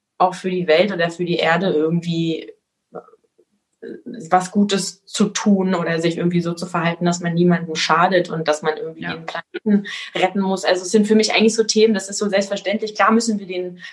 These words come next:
Speaker 1: verdammten Planeten retten, weil sonst unsere Kinder hier nicht mehr lange machen können. Also das sind, ne, also dass das nicht irgendwie Thema Nummer eins ist auf allen Listen, ist sowieso sozusagen interessant, sag ich mal. Und, ähm,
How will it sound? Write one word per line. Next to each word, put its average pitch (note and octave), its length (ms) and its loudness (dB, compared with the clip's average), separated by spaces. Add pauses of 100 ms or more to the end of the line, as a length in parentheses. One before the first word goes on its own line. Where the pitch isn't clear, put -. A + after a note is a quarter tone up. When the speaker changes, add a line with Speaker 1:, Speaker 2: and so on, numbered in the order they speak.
Speaker 1:
verdammten F3+ 360 0
Planeten F#3 420 0
retten, F3+ 280 2
weil E3+ 160 2
sonst F3 280 -2
unsere F3 200 -6
Kinder A3 240 4
hier F3 200 -2
nicht E3 140 -4
mehr E3 120 0
lange D#3 280 -2 (120)
machen D#3+ 360 -6
können. D3+ 240 -8 (140)
Also D#3 220 -2
das E3 180 -10
sind, F#3 280 -6 (600)
ne, A3+ 260 4
also F#3 180 0
dass F#3 240 0
das F#3+ 200 -6
nicht G3+ 160 0
irgendwie F#3+ 360 -2
Thema G#3 260 2
Nummer F#3+ 260 2
eins A3 280 4
ist F#3+ 200 -2
auf F3 160 0
allen F3+ 260 0
Listen, G3 340 -6
ist F3+ 160 -6
sowieso G3+ 680 0 (840)
sozusagen E3 440 -4
interessant, G3 680 0
sag D#3+ 180 -8
ich D#3 120 -12
mal. D#3 260 -4
Und, D#3 220 -12
ähm, D#3 200 -12